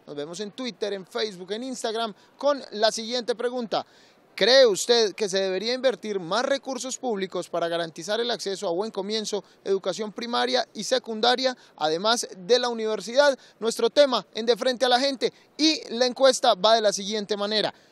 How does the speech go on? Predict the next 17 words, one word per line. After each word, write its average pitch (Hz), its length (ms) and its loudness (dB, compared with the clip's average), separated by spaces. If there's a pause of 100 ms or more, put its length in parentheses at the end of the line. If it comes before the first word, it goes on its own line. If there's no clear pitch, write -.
(160)
El 214 160 4
ochenta 208 480 0
y 185 60 -4
tres 214 280 -2
por 156 200 -8
ciento 208 360 -6
de 175 80 -2
los 220 180 -2
encuestados 208 640 -4 (200)
dijo 202 240 -4
que 170 140 -4
sí, 247 320 -4 (300)
más 214 240 0
recursos 214 480 -4
para 220 220 2
la 208 80 4
educación, 202 520 -2